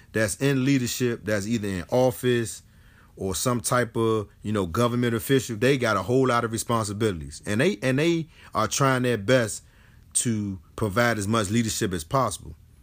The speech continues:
But it is now time for the community, people in the community, to have some type of leadership. I mean, just to have some type of respect for each other. And I mean, in order to be a leader, you have to respect those who are following you.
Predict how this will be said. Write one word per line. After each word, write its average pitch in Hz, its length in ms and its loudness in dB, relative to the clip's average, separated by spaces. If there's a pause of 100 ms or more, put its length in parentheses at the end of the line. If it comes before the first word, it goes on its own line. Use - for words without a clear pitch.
(720)
But 110 360 0
it 151 100 0
is 135 160 0
now 131 240 0
time 131 320 0
for 123 160 -2
the 107 80 -2
community, 98 640 2 (160)
people 113 300 -2
in 156 180 0
the 147 80 2
community, 101 520 -2 (600)
to 117 120 -4
have 113 260 0
some 117 140 -4
type 110 260 -2
of 101 60 -4
leadership. 101 540 -4
I 113 80 -2
mean, 143 160 0
just 160 220 -2
to 135 80 -4
have 151 220 -2
some 135 140 -4
type 143 220 -2
of 104 100 -6
respect - 480 0 (400)
for 117 240 0
each 104 180 -2
other. 82 300 -2 (560)
And 117 140 -2
I 131 80 2
mean, 127 420 0
in 113 120 -6
order 147 240 2
to 135 60 2
be 139 200 2
a 131 80 2
leader, 165 300 2
you 131 180 0
have 165 200 2
to 135 80 -4
respect 101 440 -2 (420)
those 110 320 2
who 101 260 -2 (120)
are 98 160 -4
following 95 460 -2
you. 69 120 -10